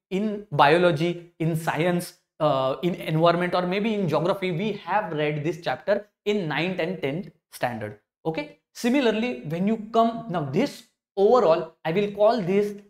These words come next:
introduction to agriculture। All these chapters are introduction to agriculture to have a basic understanding about agriculture। Our second block is of geography which is related to agriculture, that is agroclimatic zone, जो आपने नाइन, टेंथ में पढ़ा है ज्योग्राफी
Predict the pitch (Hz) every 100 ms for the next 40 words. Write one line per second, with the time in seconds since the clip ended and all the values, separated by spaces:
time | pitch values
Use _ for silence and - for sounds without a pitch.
0 | _ _ - 208 202 254 233 - 226 233
1 | 226 160 156 165 - - 190 156 185 190
2 | - - 156 - 180 180 185 - _ _
3 | 175 170 180 180 190 160 143 156 202 208
4 | 233 196 208 202 147 214 220 294 214 185
5 | - 180 180 147 175 156 117 110 113 120
6 | - _ _ _ - 185 196 208 233 277
7 | 220 170 196 - - _ _ - 190 190
8 | 247 - _ _ _ - 143 165 160 247
9 | - 254 220 202 240 233 - 151 160 180
10 | 170 160 175 135 151 156 151 190 165 180
11 | - 151 190 185 175 175 156 170 214 -
12 | 143 151 151 160 151 156 160 170 165 175
13 | 160 160 175 160 160 160 170